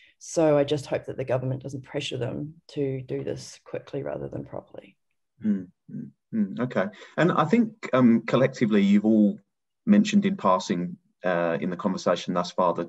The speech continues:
Speaker 2: the topic of open banking. So I might move in that direction now. Um, obviously being rolled out in markets around the world, uh, on paper,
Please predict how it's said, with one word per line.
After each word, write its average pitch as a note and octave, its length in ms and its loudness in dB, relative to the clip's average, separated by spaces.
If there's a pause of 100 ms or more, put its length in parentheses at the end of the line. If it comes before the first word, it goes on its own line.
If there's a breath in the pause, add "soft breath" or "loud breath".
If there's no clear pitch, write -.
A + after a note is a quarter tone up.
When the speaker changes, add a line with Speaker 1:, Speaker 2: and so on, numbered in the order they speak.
Speaker 2:
the - 80 -8
topic G2+ 340 -6
of F#2 80 -2
open F2 280 0
banking. E2+ 480 -4
So D#2+ 120 -6
I F#2 40 -2
might G2+ 220 0
move F#2+ 220 2
in E2 100 -6
that D#2+ 180 -6
direction D#2+ 460 -4
now. D2+ 380 -4 (460 loud breath)
Um, A2 360 6
obviously C3+ 720 2 (140)
being G#2+ 220 8
rolled G#2 260 6
out F#2+ 320 2
in F#2+ 140 -2
markets F#2 500 0
around F2+ 280 0
the F2 80 -4
world, E2+ 440 0 (360)
uh, F2 220 0 (100)
on G2+ 140 0
paper, G#2 480 0